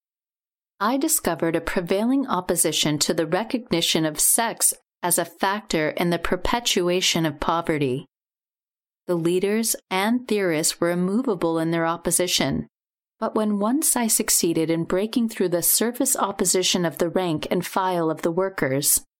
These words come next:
I found that they were willing to recognize the power of this neglected factor in their lives. So central, so fundamental in the life of every man and woman is this problem that they need to be taught no elaborate or imposing theory to explain their troubles.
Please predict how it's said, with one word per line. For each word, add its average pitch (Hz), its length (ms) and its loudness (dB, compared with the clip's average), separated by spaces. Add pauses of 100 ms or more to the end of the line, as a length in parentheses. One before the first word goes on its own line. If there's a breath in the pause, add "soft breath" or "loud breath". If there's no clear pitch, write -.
(120)
I 202 100 0
found 214 420 0
that 185 140 -2
they 185 100 2
were 185 160 0
willing 220 400 0
to 226 140 -2
recognize 196 640 0
the - 100 0
power 208 440 0
of 160 160 -4
this 180 180 0
neglected 202 760 -2
factor 208 480 -2
in 156 140 0
their 165 140 0
lives. 170 680 0 (1600)
So 226 300 0
central, 185 720 0 (160)
so 226 420 0
fundamental 185 720 0
in 156 120 0
the 156 100 0
life 165 320 0
of 160 220 -4
every 214 320 0
man 185 260 0
and 170 180 0
woman 190 520 0 (280)
is 196 140 0
this 262 280 -2
problem 208 520 -2
that 170 200 0
they 185 120 2
need 220 300 0
to 196 100 -4
be 185 140 2
taught - 340 -2
no 208 400 0
elaborate 202 580 0
or 185 200 0
imposing 185 640 -2
theory 190 360 0
to 170 140 0
explain 190 540 0
their 151 120 0
troubles. - 640 -2